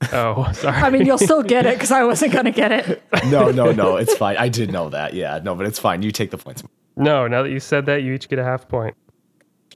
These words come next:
Speaker 1: Half points, bringing it back.
Speaker 2: No time like now to bring back half points.
Speaker 1: New unit of point
Speaker 3: Best
Speaker 1: measure.
Speaker 2: Uh,
Speaker 3: Best points.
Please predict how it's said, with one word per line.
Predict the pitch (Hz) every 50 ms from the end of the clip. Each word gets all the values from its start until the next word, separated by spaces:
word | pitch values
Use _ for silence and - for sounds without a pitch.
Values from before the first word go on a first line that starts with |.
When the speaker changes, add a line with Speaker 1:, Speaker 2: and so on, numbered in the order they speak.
| _ _ _ _
Speaker 1:
Half | - - - 107 107 104 107 110 - -
points, | 113 110 104 95 87 80 -
bringing | - 104 101 95 101 104
it | 107 85
back. | - 98 80 78 78 - - - - - - _ - - - - -
Speaker 2:
No | 117 117
time | 117 - - 120 123 123
like | 123 120 120
now | 120 117 110 107
to | 104 101
bring | 107 107 107
back | 113 110 107 -
half | 113 107 107 - -
points. | - 110 104 104 - - - - - - - _ _ _ _ _ - - - - -
Speaker 1:
New | - 98 101 110 117 120 120
unit | 110 98 101 104 101 98 95 - -
of | - 87 87 - _
point | -
Speaker 3:
Best | - - 254 294 - - - -
Speaker 1:
measure. | - -
Speaker 2:
Uh, | - 143 120 117 117 113 113 113
Speaker 3:
Best | 220 208 196 - - -
points. | - 180 170 180 190 - 143 135 -